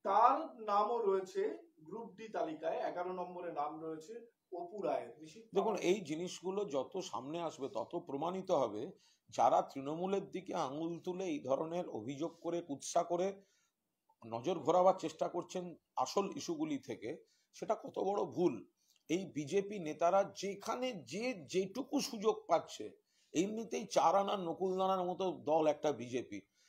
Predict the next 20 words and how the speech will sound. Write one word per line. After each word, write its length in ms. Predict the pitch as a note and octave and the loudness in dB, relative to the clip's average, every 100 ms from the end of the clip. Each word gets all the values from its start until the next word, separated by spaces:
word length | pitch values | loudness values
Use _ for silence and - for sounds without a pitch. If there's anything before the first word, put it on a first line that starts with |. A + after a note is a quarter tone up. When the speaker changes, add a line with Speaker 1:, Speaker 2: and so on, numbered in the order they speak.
| _ | _
Speaker 2:
কোথায় 440 | - F3+ G#3 G#3+ G#3+ | -4 6 10 10 8
এইমস 500 | E3+ F#3+ G3+ G3 - - _ _ | 6 4 4 -4 -12 -18 _ _
তাদের 280 | D#3+ E3+ F#3 | 4 6 8
হাতে, 400 | D#3+ E3 G3 - | 8 8 4 0
সঙ্গে 280 | - D#3+ F3 | -2 -2 0
সঙ্গে 260 | E3+ C#3+ E3+ | -2 -2 -2
সেখানে 480 | E3+ D#3+ E3+ - - _ _ _ - C#3 D3 | -2 -2 -2 -2 -8 _ _ _ -6 -4 -2
নিজেদের 400 | D3+ E3 F3 F3 D3 - - C3 C3 B2+ - | -2 0 2 0 -2 -14 -8 -4 -4 -6 -6
পুত্রবধূ, 800 | G3 F#3 F3+ F3 D#3 F3 E3+ - _ _ - | -4 2 4 6 4 4 2 -2 _ _ -6
মেয়েকে 540 | D3 F#3 F#3+ - F3 - | 2 2 4 4 4 4
বেআইনিভাবে 600 | C3+ E3+ E3+ E3 D#3 D3+ | 6 6 6 2 2 2
ঢুকিয়ে 340 | C3 B2 B2 G#2+ | 0 -6 -6 -6
দেয়া। 240 | A2 - _ _ _ - | -6 -8 _ _ _ -2
দেখুন, 260 | F3+ G3+ - _ | 0 0 -6 _
চাকরির 360 | F#3 E3 A3 G#3+ | 6 6 2 0
তালিকায় 400 | - G3 F#3+ F#3+ | 2 4 8 8
কোথাও 340 | F#3 F3 F#3 F3 | 6 2 2 2
ভুয়ো 320 | A#2 E3 F#3+ | 2 2 2
শিক্ষক, 520 | - F3 - F3 F3 | 0 -8 2 2 2
কোথাও 480 | - D#3+ F#3 F#3 - | -2 6 8 8 0